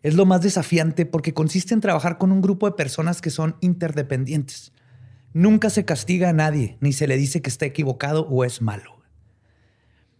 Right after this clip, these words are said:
Esta miopía selectiva de Allison funcionaría perfecto para lo que terminaría creando cuando el culto llegara a su máxima expresión de depravación y cuyos más íntimos y terroríficos secretos saldrían a la luz en la corte.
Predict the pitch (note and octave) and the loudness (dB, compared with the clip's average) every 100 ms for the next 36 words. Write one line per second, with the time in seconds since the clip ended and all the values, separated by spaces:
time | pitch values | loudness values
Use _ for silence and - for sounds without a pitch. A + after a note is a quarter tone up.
0 | _ - G#3+ G#3+ E3 - G3+ G3 G3 D#3+ | _ -4 2 4 4 2 2 4 2 0
1 | - F3 F#3 F3 F#3 F3+ F3+ - F#3+ F#3 | -2 0 2 0 0 0 0 2 0 2
2 | E3+ D#3+ C#3 C3+ C3+ D#3+ C#3 D3 C3+ D3 | 0 0 0 0 -2 -2 -2 -6 -4 -6
3 | B2 C3+ C3 B2+ C3 B2 B2 B2+ B2 B2 | -2 0 0 -2 -4 -4 -2 0 0 0
4 | C#3 C#3 D3+ C#3 C3 C3+ C3 - _ _ | -2 -2 -2 0 -2 -4 -6 -12 _ _
5 | C#3+ C3+ B2 D#3 C#3+ E3 D3 A#2+ B2+ - | 0 0 2 0 0 2 2 0 -2 0
6 | C3 C3+ - D#3+ C#3+ C#3 - B2 - C3 | 0 0 -2 -2 -2 -6 -8 -6 -4 -2
7 | C#3 D3+ D3+ C3+ B2 A2 A2+ A#2+ _ _ | -2 -2 -2 -2 -2 -2 -4 -6 _ _
8 | _ _ _ G3 F#3+ F#3 E3 D3 E3+ - | _ _ _ -6 0 2 4 2 0 -2
9 | G3 G3 G3 F#3 F#3+ F#3 E3+ C3+ C#3+ C#3 | 0 0 2 0 0 0 -4 -2 0 0
10 | C#3+ E3+ E3+ D#3+ C#3 E3 D3 C#3+ C3+ - | 0 -2 -4 -4 -2 -4 -2 -4 -4 -8
11 | - C3+ C3 C#3 C3+ B2 A#2 A#2+ A2+ - | -2 0 0 0 0 0 -2 -2 -4 -4
12 | C3 - A2+ | -6 -6 -12